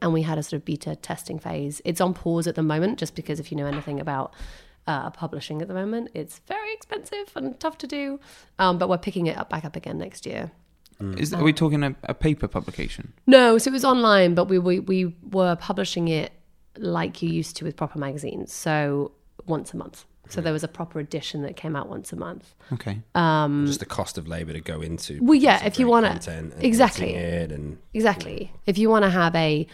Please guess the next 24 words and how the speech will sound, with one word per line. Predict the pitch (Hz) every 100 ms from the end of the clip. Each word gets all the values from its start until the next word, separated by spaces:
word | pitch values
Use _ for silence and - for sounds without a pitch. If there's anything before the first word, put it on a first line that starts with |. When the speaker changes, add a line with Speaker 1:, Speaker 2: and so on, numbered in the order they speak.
| -
Speaker 1:
full-time | - 165 156 147 147
staff | 156 147 -
of, | 143
you | 160
know, | 139 -
editors | 156 147 - 139 151
and | 131 135 147
journalists, | - 139 135 147 - - - 95
Speaker 2:
Mm. | 90 85 -
Speaker 1:
it | -
costs | - -
quite | -
a | 180
lot | -
of |
money. | 92 98
Speaker 2:
Yeah, | - - - - - -
it's | -
a |
Speaker 1:
Um, | 196 190 175 165
Speaker 2:
business | 165 160 -
in | -
itself. | 165 120 95 -
<laughs> | 220 -